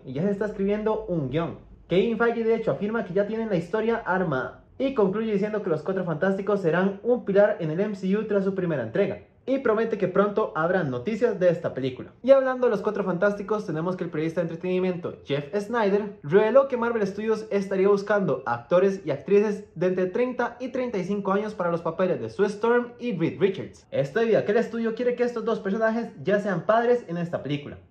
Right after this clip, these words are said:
Recordemos que el objetivo de Kevin Feige es hacer algo diferente a lo que ya hemos visto. Incluso afirmó que esta película no se enfocará en los orígenes de los personajes.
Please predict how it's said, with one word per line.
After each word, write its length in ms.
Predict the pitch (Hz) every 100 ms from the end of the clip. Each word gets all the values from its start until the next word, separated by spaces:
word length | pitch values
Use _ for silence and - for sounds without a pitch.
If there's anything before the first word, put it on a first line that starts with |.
| _ -
Recordemos 600 | 214 262 226 214 226 208
que 100 | 180
el 60 |
objetivo 320 | 160 160 190 202
de 100 | 151
Kevin 320 | 190 190 180
Feige 400 | 196 202 220 -
es 140 | 175
hacer 240 | 185 170 185
algo 160 | 185
diferente 540 | 190 190 190 196 208 202
a 80 | 170
lo 120 | 165
que 100 | 147
ya 80 | 127
hemos 180 | 120 117
visto. 340 | 240 - 113 - _ -
Incluso 360 | 135 135 202 247
afirmó 340 | 233 226 226
que 80 | 147
esta 220 | - -
película 340 | 214 220 220 208
no 220 | 165 240
se 100 | 247
enfocará 480 | 220 196 190 208 185
en 80 |
los 140 | 190 190
orígenes 280 | 175 175 165
de 60 |
los 140 | 139 -
personajes. 500 | 123 120 113 -